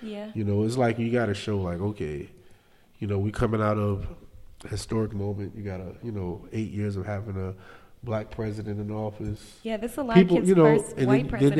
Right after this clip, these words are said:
Speaker 1: president.
Speaker 2: then they're looking at putting a woman in office. So you gotta understand, people feel like, "Oh, we losing our country. We losing
Speaker 1: Yeah.
Speaker 2: control."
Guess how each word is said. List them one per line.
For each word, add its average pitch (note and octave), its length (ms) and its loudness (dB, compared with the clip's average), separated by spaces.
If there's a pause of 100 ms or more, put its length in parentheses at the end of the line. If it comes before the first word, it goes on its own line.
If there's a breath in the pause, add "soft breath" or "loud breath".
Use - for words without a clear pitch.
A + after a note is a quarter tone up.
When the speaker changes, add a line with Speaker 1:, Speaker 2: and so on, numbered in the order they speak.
Speaker 1:
president. - 60 -6
Speaker 2:
then C#3 140 4
they're C3+ 120 4
looking B2 300 0
at A#2 220 -6
putting A#2+ 220 -2
a G#2+ 60 2
woman B2+ 280 0
in B2+ 60 2
office. B2+ 420 -2
So - 60 -8
you C#3 80 -6
gotta B2+ 160 -6
understand, C3 320 -4
people E3+ 200 -4
feel - 180 -6
like, - 200 -6 (500 loud breath)
"Oh, A#2 120 -2
we B2+ 160 2
losing A#2+ 320 2
our A2+ 100 -2
country. - 360 -8 (140)
We C3 140 -4
losing B2 280 2
Speaker 1:
Yeah. G2 40 -2
Speaker 2:
control." C3 420 -4